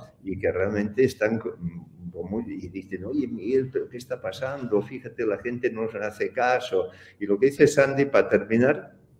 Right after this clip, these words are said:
si no tienes, es eso. Es decir, señores que están pensando en su burbujita, ¿no? Lo del centro comercial que dice el Arenal me parece que es recontra interesante,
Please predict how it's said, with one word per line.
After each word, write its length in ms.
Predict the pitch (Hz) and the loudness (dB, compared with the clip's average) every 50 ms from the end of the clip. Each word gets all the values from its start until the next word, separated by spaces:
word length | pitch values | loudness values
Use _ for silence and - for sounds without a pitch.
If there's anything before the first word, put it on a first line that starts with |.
| _ _ _ _ _ _ _ _ _ | _ _ _ _ _ _ _ _ _
si 240 | - - - 90 87 | -10 -6 -4 0 2
no 200 | 87 92 98 95 | 2 2 4 6
tienes, 420 | 104 101 107 107 101 - - - | 8 8 8 8 6 2 -2 0
es 220 | - 113 120 - 131 | 2 4 4 6 4
eso. 400 | 143 - - - - - - - | 4 4 2 0 -2 -4 -2 -2
Es 140 | 107 101 - | -2 0 2
decir, 680 | 104 95 - - 120 98 87 - - - - - - _ | 2 0 4 6 6 6 6 4 -2 -6 -12 -18 -20 _
señores 640 | - - - 104 104 104 113 143 147 143 135 127 - | -8 -2 0 4 4 6 6 8 8 6 6 4 2
que 120 | - 107 95 | 0 -2 -2
están 360 | - - 131 127 131 131 131 | 0 2 2 4 4 4 4
pensando 960 | - 101 98 92 - - 117 123 123 120 120 127 127 127 - - - - _ _ - | 2 2 2 2 2 2 2 4 4 6 6 6 4 2 0 -8 -16 -20 _ _ -4
en 160 | 98 98 95 | -2 -2 -2
su 200 | 95 95 101 101 | 0 0 0 2
burbujita, 880 | 87 95 92 87 85 87 92 90 87 90 - 196 - - - 95 82 - | 4 4 2 2 2 0 -2 -2 -2 0 0 0 0 2 2 0 0 2
¿no? 260 | 98 110 147 156 - - | 0 -2 -2 -2 0 2
Lo 100 | 95 95 | 4 6
del 280 | 98 98 98 95 98 95 | 6 6 6 4 0 -4
centro 380 | - - 135 139 131 127 123 - | -4 -4 -4 -2 -2 -2 0 4
comercial 540 | 120 110 110 107 104 - - 123 117 113 - | 4 4 4 2 0 2 4 4 4 4 4
que 100 | 120 110 | 4 4
dice 300 | 123 131 127 131 - 101 | 4 4 4 4 4 4
el 100 | 95 92 95 | 6 6 6
Arenal 440 | 95 95 98 98 101 107 117 131 143 | 4 4 4 4 4 4 2 2 4
me 140 | 127 101 | 2 2
parece 320 | - - - 151 131 123 123 | 2 2 0 2 0 2 6
que 80 | 123 | 6
es 100 | 123 123 | 6 6
recontra 560 | 107 101 87 87 90 - 131 147 151 127 104 92 | 6 6 2 4 4 4 4 4 4 4 2 2
interesante, 960 | 80 85 - 80 67 64 64 - - - 113 104 87 - - - - - | 2 0 0 -2 -2 -2 -4 -4 0 0 2 2 0 -2 -8 -10 -12 -12